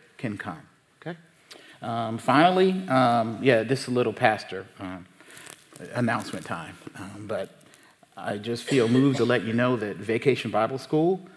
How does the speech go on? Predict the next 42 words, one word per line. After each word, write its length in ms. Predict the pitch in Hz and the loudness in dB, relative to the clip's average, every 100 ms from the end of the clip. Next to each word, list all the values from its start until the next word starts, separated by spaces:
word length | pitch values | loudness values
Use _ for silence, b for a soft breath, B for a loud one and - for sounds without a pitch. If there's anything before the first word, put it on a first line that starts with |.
| B B - | B B -10
um, 520 | 110 110 107 104 98 _ - _ _ | -6 -4 -4 -6 -14 _ -20 _ _
is 220 | 160 139 135 | 0 2 4
not 460 | 127 131 147 139 | 6 6 4 4
like, 340 | 131 123 110 98 - _ _ - 127 | 4 6 4 -4 -18 _ _ -8 -2
it 120 | 139 139 | 0 2
used 300 | 170 202 - | 2 2 2
to 60 | |
be 120 | 139 | 2
just 280 | 117 147 143 | 4 2 0
what 100 | 135 | -2
the 80 | 113 | -4
children's 500 | - 139 135 131 113 | 4 4 4 0 -2
ministry 480 | 110 104 98 - 98 | -2 -2 -6 -8 -10
is 120 | 90 | -10
doing, 280 | 87 78 - _ _ _ _ _ _ 110 | -14 -16 -20 _ _ _ _ _ _ -10
right? 140 | 104 - _ b b b - | -10 -14 _ b b b 0
Let 140 | 123 | 2
me 60 | 143 | 2
explain 360 | 139 139 123 | 0 0 0
to 60 | 107 | 0
you. 60 | |
Let, 220 | 101 123 127 | -2 -4 0
let 100 | 151 | 0
me 80 | |
flip 320 | 143 - 139 135 | 0 0 0 2
it 60 | |
on 120 | 117 | -2
its 140 | 110 - | -4 -6
head. 320 | 110 87 85 _ b b b - | -6 -6 -10 _ b b b -6
This 320 | 98 156 160 | 2 2 2
is 280 | - 135 - | -4 -4 -2
what 260 | 131 113 | -4 -4
Christ 560 | - - 123 131 - - | -6 2 2 0 -8 -14
Central 500 | - 139 127 - 123 | -2 2 2 -2 -4
Church 460 | - 135 123 - - | 0 0 0 -4 -10
is 220 | 127 98 98 | -12 -10 -2
doing 480 | 127 147 113 - - _ _ _ _ _ _ _ _ - _ | 4 4 4 -4 -18 _ _ _ _ _ _ _ _ -20 _
to 180 | - 143 | 4 6
minister 640 | 120 135 143 135 - 113 | 6 4 4 2 2 -4
to 220 | 92 - 117 | -2 -2 -2
the 120 | 107 | -2
children 720 | - 147 143 127 107 101 | 4 6 6 4 -2 -2